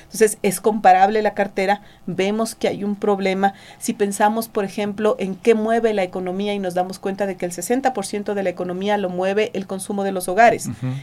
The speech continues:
Speaker 1: y vemos que hay, eh, ciertos espacios en donde ese consumo de los hogares se ha afectado efectivamente. Entonces, obviamente, entendemos que el reflejo de todo esto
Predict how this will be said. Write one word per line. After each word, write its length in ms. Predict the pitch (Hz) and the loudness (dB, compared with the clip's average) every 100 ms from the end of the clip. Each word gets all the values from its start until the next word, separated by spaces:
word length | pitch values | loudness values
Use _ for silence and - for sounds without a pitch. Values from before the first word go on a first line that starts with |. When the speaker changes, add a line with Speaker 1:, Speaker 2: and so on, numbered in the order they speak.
| - | -8
Speaker 1:
y 140 | 220 220 | -4 0
vemos 420 | 220 233 240 - | 2 2 2 0
que 320 | - 214 247 - - - - | 2 2 2 -2 -20 -20 -2
hay, 380 | 185 190 214 233 - - - | 4 4 4 0 -8 -12 -6
eh, 140 | 185 | -6
ciertos 400 | - 220 208 233 | -2 -2 0 0
espacios 460 | 208 - 202 214 214 | -2 2 2 2 -2
en 140 | 202 | -2
donde 180 | 190 185 | -2 -4
ese 160 | 202 254 | -6 -6
consumo 380 | 202 196 220 | -6 -6 -4
de 80 | 220 | -2
los 120 | 196 | -2
hogares 320 | 180 180 220 233 - - | 0 4 2 0 -10 -12
se 260 | - 196 | -2 0
ha 60 | 190 | 0
afectado 640 | 185 185 - - 311 359 | 0 -6 2 6 6 6
efectivamente. 840 | 190 - 175 247 240 226 330 - - - - - - | 2 -2 -6 0 2 4 2 0 -6 -8 -20 -20 -4
Entonces, 480 | 180 175 180 196 185 | -2 0 -2 -2 -2
obviamente, 480 | 175 175 170 170 180 | -2 -2 -4 -4 -6
entendemos 680 | 180 185 170 170 185 190 - _ | -4 -4 -2 -2 -2 -6 -14 _
que 180 | - 170 - | -4 -4 -2
el 340 | 175 165 156 | -2 -2 0
reflejo 800 | 165 160 - 220 226 233 233 214 | 2 2 0 2 6 6 4 -2
de 100 | 196 | -2
todo 340 | - 208 214 202 | -2 0 2 0
esto 320 | 175 - 208 | -2 -6 -8